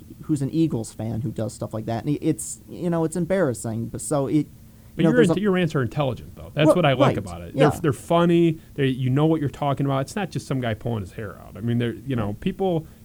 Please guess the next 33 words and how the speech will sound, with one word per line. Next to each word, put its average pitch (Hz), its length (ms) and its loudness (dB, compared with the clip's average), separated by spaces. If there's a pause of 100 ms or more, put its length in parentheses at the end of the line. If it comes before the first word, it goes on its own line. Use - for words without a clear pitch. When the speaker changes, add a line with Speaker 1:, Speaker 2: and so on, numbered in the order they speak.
Speaker 2:
I 139 80 -4
think, 127 240 0
like 123 300 0
measured 120 800 -2
rants, 110 500 -6
you 123 120 -8
know, 117 120 -10
that 113 120 -10
have 113 160 -4
some, 107 360 -4 (480)
some 127 420 -2
intelligent 110 540 -6
quotient 107 360 -8 (180)
backing 104 160 -2
them. 196 160 0
Speaker 1:
Structured 180 340 -2
chaos. - 680 -8
Speaker 2:
Stru-, 151 260 -6
Speaker 1:
Li-, 160 160 2
like 196 180 4
the, 226 60 6
Speaker 2:
perfect. 165 220 4
Speaker 1:
like 185 140 8
the 185 80 0
Joker. 135 480 0
Yes, 123 220 0
Speaker 2:
Yeah, - 100 -6
Speaker 1:
that, 139 120 0
Speaker 2:
you're 131 100 0
Speaker 1:
that's 135 60 -10
Speaker 2:
structured 123 440 -2
chaos. 101 400 -12
Speaker 1:
Yes. - 320 4